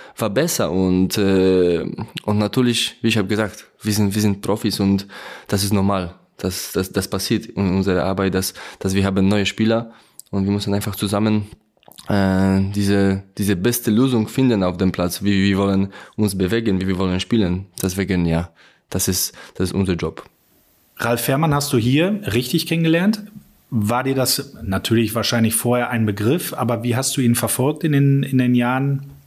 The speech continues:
Speaker 1: Ja,
Speaker 2: von
Speaker 1: also
Speaker 2: Stuttgart aus?
Speaker 1: Ja, natürlich. Ich, ich, ich denke, das ist auch so, vielleicht sagen so Legende, dass vielleicht er will nicht das sagen, äh, dass sie sagt so, aber ich finde, dass,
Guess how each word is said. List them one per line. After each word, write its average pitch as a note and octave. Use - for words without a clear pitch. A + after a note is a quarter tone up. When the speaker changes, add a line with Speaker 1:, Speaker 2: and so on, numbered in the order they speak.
Speaker 1:
Ja, C3+
Speaker 2:
von C#3
Speaker 1:
also G2+
Speaker 2:
Stuttgart C#3+
aus? D3
Speaker 1:
Ja, F2
natürlich. G2
Ich, -
ich, -
ich G2
denke, F#2+
das F#2
ist F2+
auch F#2+
so, E2+
vielleicht -
sagen F#2+
so F2+
Legende, G#2
dass F#2+
vielleicht G2+
er A2+
will A2+
nicht A#2
das G#2
sagen, F#2
äh, F#2
dass G2
sie G#2+
sagt A2+
so, G#2+
aber F#2+
ich A2
finde, G#2+
dass, G2